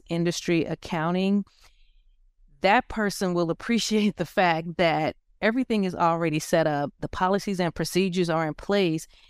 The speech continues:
and they can just pick up and start doing the monthly accounting at the point they open their doors, instead of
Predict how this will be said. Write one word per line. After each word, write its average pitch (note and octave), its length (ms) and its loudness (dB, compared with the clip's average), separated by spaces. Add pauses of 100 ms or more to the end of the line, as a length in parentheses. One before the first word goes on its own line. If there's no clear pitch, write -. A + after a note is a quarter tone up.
(120)
and E3+ 120 -2
they F#3 120 2
can F#3+ 180 -2
just E3+ 380 -2
pick - 260 -2
up E3 260 2 (360)
and F3 100 -4
start D#3 340 2
doing E3+ 280 -2
the D#3 80 -2
monthly D#3 420 -2
accounting F3 760 0 (1000)
at F3 220 -2
the D#3 160 0 (360)
point F#3+ 320 0
they E3+ 200 0
open E3+ 300 0
their D3+ 140 -2
doors, F3 540 0
instead F3 500 2
of D#3+ 260 0